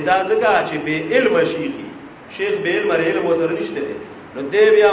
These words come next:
مولیانو ته وایي، «دی په غلطه دی، دی په غلطه دی، دا مولیا په غلطه دی.» په دې سړی کافر کېږي نه؟ نو چې بې علمه شیخي کې نو دا کفر یې بس دی. وګوره مولیان داسې کوي.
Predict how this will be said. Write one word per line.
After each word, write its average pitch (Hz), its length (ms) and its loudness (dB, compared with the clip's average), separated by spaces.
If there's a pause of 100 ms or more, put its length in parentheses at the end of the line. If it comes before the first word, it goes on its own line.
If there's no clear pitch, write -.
مولیانو 180 500 2
ته 165 120 -4
وایي، 151 220 -6
«دی 160 80 -4 (100)
په 151 100 -6
غلطه 147 300 -6
دی، 139 180 -4
دی 147 60 -4 (100)
په 143 100 -8
غلطه 139 280 -8
دی، 123 180 -8
دا 135 100 -6
مولیا 139 280 -6
په 135 100 -10
غلطه 127 180 -10
دی.» 135 160 -12
په 160 80 -12
دې 175 140 -10
سړی 180 240 -8
کافر 170 320 -8
کېږي - 260 -12
نه؟ 220 80 -4 (400)
نو 127 120 -16
چې 160 160 -12
بې 196 160 -2
علمه - 280 2
شیخي 170 280 -10
کې 175 120 -10
نو 165 40 -8 (100)
دا 175 120 0
کفر 160 220 -6
یې 147 160 -2
بس 143 160 -4
دی. 143 80 -6
وګوره 160 240 -2 (100)
مولیان 151 300 -4 (100)
داسې 143 220 -6
کوي. 123 120 -12